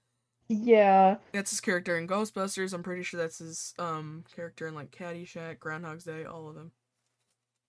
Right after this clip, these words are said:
Speaker 1: Yeah, I try to, I try to avoid Bill Murray movies,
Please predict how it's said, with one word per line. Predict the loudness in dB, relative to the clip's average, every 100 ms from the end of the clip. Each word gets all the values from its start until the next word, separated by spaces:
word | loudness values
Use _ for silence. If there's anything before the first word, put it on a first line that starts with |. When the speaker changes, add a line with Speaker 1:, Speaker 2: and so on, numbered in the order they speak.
| _
Speaker 1:
Yeah, | 2 4 4
I | 2
try | 2 6
to, | 8 8 8 4 _ -4
I | -2
try | 0 4
to | 8 8
avoid | 6 4 6 4 2 _ -8 2
Bill | 4 6
Murray | 6 6
movies, | 6 6 8 8 6 -2